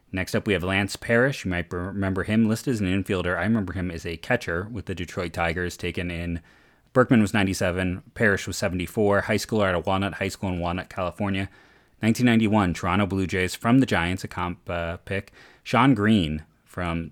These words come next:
Tutston High School in Tutston, California. I have not seen Tutston as a name since then. Uh, he would go to the Dodgers. Uh,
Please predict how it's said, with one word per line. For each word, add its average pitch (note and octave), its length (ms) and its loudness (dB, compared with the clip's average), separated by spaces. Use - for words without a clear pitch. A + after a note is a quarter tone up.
Tutston A#2+ 500 2
High G#2 300 -4
School G2+ 300 -2
in E2+ 120 -4
Tutston, G2+ 460 -4
California. F#2+ 540 -4
I G#2+ 140 -2
have A2 100 -4
not F#2 220 0
seen F#2 300 -2
Tutston F2+ 460 -4
as E2 120 -8
a F#2 40 -6
name E2+ 380 -4
since F#2 280 -2
then. E2+ 280 -2
Uh, F2+ 100 2
he A2+ 80 4
would D3 80 4
go E3+ 80 8
to C#3+ 120 6
the A2+ 100 2
Dodgers. F2+ 680 0
Uh, F#2 120 -10